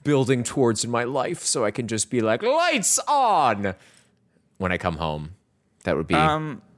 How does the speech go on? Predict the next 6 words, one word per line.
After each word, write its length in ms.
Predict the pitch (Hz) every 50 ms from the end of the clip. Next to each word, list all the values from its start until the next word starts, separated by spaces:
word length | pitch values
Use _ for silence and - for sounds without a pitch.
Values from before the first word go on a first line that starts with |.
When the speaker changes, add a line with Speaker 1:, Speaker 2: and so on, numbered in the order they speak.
| _ _ _ _ _ _ _ _ _ _ _ _ _ _ _ -
Speaker 2:
so, 240 | 151 - 175 170 160
okay, 480 | 160 170 - 190 143 131 131 123 85 - -
Hitbox, 1000 | 117 127 143 135 202 208 202 - 147 139 135 - - - - - - - - - _ _ _ _ _ _ _ _ _ _ _ _ _ _ _ - -
uh, 140 | 135 135 127 -
is 240 | 151 165 170 156
on, 560 | 156 - 147 147 139 127 123 117 117 127 127